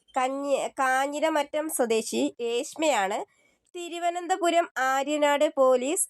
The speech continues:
അറസ്റ്റ് ചെയ്തത്. ഇന്നലെ മറ്റൊരു വിവാഹത്തിന് തൊട്ടു മുൻപ് യുവതി അറസ്റ്റിലായത്. രണ്ട് വയസ്സുള്ള ഒരു കുട്ടിയുടെ അമ്മയായ രേഷ്മ വിവിധ ജില്ലകളിലായി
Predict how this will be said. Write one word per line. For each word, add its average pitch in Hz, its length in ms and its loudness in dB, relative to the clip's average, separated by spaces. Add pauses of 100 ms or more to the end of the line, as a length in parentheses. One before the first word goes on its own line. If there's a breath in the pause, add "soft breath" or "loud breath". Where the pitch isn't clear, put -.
അറസ്റ്റ് 226 440 -8
ചെയ്തത്. 185 600 0 (1080)
ഇന്നലെ 370 460 0 (100)
മറ്റൊരു 359 360 2
വിവാഹത്തിന് 320 840 0
തൊട്ടു 262 260 2
മുൻപ് 233 460 4 (160)
യുവതി 262 560 2
അറസ്റ്റിലായത്. 208 840 0 (480)
രണ്ട് 302 360 0
വയസ്സുള്ള 285 680 0
ഒരു 262 160 4
കുട്ടിയുടെ 285 680 2
അമ്മയായ 320 720 2
രേഷ്മ 247 600 -2 (160)
വിവിധ 277 360 2 (220)
ജില്ലകളിലായി 269 800 2